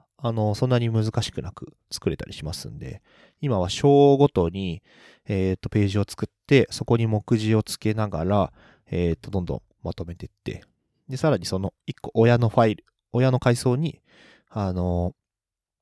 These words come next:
えっと、今度章ごとの内容をまとめたものをね、あの、つけてったりとかして、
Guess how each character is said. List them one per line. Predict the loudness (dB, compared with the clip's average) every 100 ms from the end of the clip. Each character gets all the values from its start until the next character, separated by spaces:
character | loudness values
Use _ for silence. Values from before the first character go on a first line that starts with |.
| _ _
え | -8
っ |
と、 | -4
今 | -2
度 | 0
章 | 4 6
ご | 6
と | 0
の | -8 -12 _
内 | -4 -2
容 | 0 -2
を | -2 -6
ま | -8 -8
と | -6
め |
た | -4
も | -4 -4
の | -6
を | -10
ね、 | -12 _ _ _ _ _
あ | -8 -8
の、 | -6 -8 -8
つ | -6
け | -8
て | -8
っ |
た | -18
り | -18
と | -18
か |
し | -16 -12
て、 | -12 -12